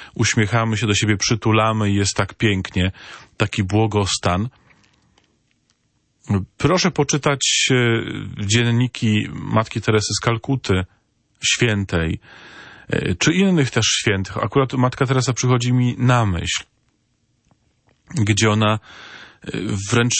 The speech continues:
wykłócała się też z Panem Bogiem o pewne sprawy. Bardzo jasno mówiła, o co jej chodzi, czego potrzeba. Nie dla niej, a, a dla biednych, którymi się,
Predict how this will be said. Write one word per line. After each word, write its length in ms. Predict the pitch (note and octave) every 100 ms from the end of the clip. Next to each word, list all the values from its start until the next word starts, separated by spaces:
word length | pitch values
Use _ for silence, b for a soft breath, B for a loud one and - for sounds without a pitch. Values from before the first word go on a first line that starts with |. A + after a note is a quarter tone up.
| -
wykłócała 800 | A2 G#2 C3 D3 C#3+ F#3 F#3+ C3+ A2
się 120 | G2+
też 120 | F#2+ -
z 20 |
Panem 340 | - F#2 F2+ F2+
Bogiem 580 | F2+ F2 F2 E2+ F2 F#2 _ _ _ _ _ _ -
o 60 | F#2+
pewne 320 | G#2 F#2 F#2
sprawy. 640 | - - D#2+ D#2 E2 F2 - _ _ _ _ _ -
Bardzo 360 | F#2 B2 B2+
jasno 460 | C3+ D3+ C#3 - G#2
mówiła, 580 | G2 F#2 F2+ E2+ E2+ G2+ _ _ _ _ _ _ _ _ _ _ _ _ _ _ _ _ _ _ _ _ _
o 120 | A2 G2+
co 160 | G#2
jej 200 | G2+ G2
chodzi, 320 | - G2+ F#2 F2+
czego 280 | A2 G2+ F2+
potrzeba. 640 | G2 - - F2+ F2 - G2+
Nie 240 | A2+ D#3
dla 260 | D#3 D#3+ D#3
niej, 220 | C#3+ A#2+
a, 200 | A2+ A2 B B B B B B -
a 80 | G#2+
dla 160 | A2+
biednych, 420 | G#2+ A2 F#2+ F2+
którymi 340 | - - F2+ F2+
się, 220 | -